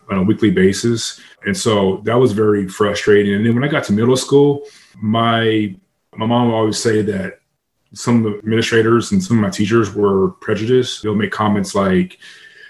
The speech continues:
"You guys should have stayed in, in, in the inner city school district or San Diego, San Diego Unified School District because, you know, by him coming here, it, it brought our test scores down." Because I, 'cause I had I E P. I was diagnosed with a learning disability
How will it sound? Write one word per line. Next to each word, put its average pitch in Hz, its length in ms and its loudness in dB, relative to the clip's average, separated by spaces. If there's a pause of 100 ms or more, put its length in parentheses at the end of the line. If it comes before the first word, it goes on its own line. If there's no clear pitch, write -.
(140)
"You 110 80 0
guys 101 80 -2
should - 120 -8
have - 80 -6
stayed 104 440 0
in, 92 320 0 (120)
in, - 180 -6
in 104 80 0
the 104 80 -4
inner 107 140 0
city 107 220 -2
school 110 220 0
district 110 580 -2
or 98 100 -2
San 107 220 0
Diego, 110 200 -2
San 117 180 -4
Diego 110 120 -4
Unified 110 380 -2
School 107 200 0
District 107 520 -2
because, 95 680 -2
you 151 80 -6
know, 98 140 -4
by 98 120 -6
him 104 160 -2
coming 113 240 -4
here, 107 220 0
it, 95 220 -8
it 95 160 -12
brought 107 180 -6
our 101 100 -8
test 113 240 -6
scores 113 260 -2
down." 117 280 -4
Because 120 220 -4
I, 117 100 0 (340)
'cause 139 140 -10
I 127 80 -2
had 127 80 0
I 113 220 -2
E - 20 -6
P. 107 340 -8 (160)
I 104 60 -2
was 101 100 -2
diagnosed 107 400 -4
with 101 100 -4
a - 20 -4
learning 101 160 -4
disability 101 640 -2